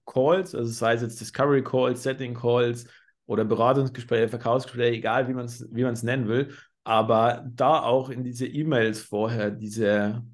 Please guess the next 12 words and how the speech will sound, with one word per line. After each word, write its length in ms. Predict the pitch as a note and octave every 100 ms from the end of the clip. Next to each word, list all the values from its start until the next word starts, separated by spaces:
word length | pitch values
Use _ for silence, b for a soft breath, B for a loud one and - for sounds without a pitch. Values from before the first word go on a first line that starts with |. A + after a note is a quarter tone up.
| _
Testimonials 720 | - A#2+ A#2+ A#2 C3 A#2+ A2+
auch 220 | - G#2+ -
zwischendurch 520 | - G#2 G#2+ G#2 G#2
mit 120 | G#2
einbauen, 500 | G2 G2+ G2+ G2 F#2 B B B -
weil 160 | A2
du 60 | B2
erhöhst 600 | B2 B2+ C#3+ E3+ E3+ - -
einerseits 640 | C3 D3 C#3 B2 B2 -
dieses 500 | B2 A#2+ A#2 A#2 - _ _ _ -
Vertrauen 960 | A2 G#2 - A2 B2 E3+ G3+ G#3 G#3 B _ _
generell 760 | - D3 F3+ E3+ F3 F#3+ G#3